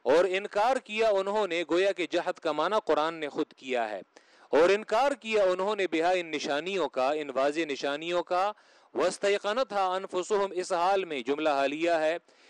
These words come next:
اس حال میں کہ یقین کیا تھا ان نشانیوں کا، انفسهم، ان کے دلوں نے، یعنی ان کے دلوں نے ان نشانیوں کا یقین کیا تھا کہ یہ حق نشانیاں ہیں، برحق نشانیاں ہیں، لیکن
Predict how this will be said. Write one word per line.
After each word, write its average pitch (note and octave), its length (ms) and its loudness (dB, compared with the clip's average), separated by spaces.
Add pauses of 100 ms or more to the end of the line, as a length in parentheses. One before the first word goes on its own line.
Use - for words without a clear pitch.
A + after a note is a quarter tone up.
(160)
اس F#3 200 4
حال G#3+ 360 4
میں B3 140 -2
کہ A3 140 -4
یقین A3+ 640 -2
کیا A#3 360 -2
تھا A3+ 180 0
ان G3 180 0
نشانیوں F3+ 800 -2
کا، E3 260 2
انفسهم، G3 840 0
ان G#3+ 140 -4
کے G#3+ 180 2
دلوں A3+ 340 2
نے، G3+ 300 -2 (720)
یعنی G3+ 440 2
ان D#4+ 140 0
کے A#3 200 2
دلوں G#3 340 4
نے A3+ 140 2
ان G#3 200 0
نشانیوں F3+ 540 0
کا F#3 120 0
یقین F3 460 0
کیا G3 320 0
تھا G#3+ 160 0
کہ G3 140 -4
یہ F3+ 220 0 (160)
حق C4 220 0
نشانیاں F#3+ 720 -2
ہیں، E3 160 0
برحق F3+ 360 0
نشانیاں G3+ 640 -4
ہیں، A#2+ 180 -6 (1200)
لیکن F#3 440 2